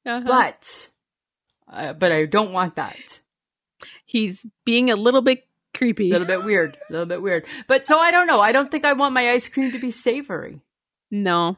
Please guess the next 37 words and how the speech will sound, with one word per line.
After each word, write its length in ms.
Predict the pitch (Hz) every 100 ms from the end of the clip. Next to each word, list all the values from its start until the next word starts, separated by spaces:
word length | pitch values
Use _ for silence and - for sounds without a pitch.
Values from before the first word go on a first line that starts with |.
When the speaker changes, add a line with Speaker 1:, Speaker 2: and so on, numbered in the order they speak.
| -
Speaker 1:
I 180 | 240 240
think 240 | 202 180
it 80 | 151
would 160 | 170
still 220 | - - -
taste 340 | - 170 -
very 300 | - - -
strange. 220 | 185 208 254
Speaker 2:
Yeah, 120 | 190
so 200 | - 220
why 220 | 202 208
would 160 | 233 277
they 100 | 285
do 180 | 233 262
that? 280 | 214 135 -
Why 200 | 175 196
would, 220 | 247 220 226 -
why 180 | 185 196
would 140 | 233
they 120 | 240 240
do 180 | 254
that? 200 | 233 147 302
Speaker 1:
Just 180 | 302
because 320 | 381 415 427 -
y-, 80 | 202 - _ _ 175
if 140 | 180
you 80 | 185
can, 320 | 269 262 254
you 120 | 240
do. 140 | 208 165
Speaker 2:
I 120 | 175
guess 320 | 214 208 -
if 80 | 147
you 100 | 156
can, 300 | 175 156 151
you 100 | 143
do. 380 | 147 135 156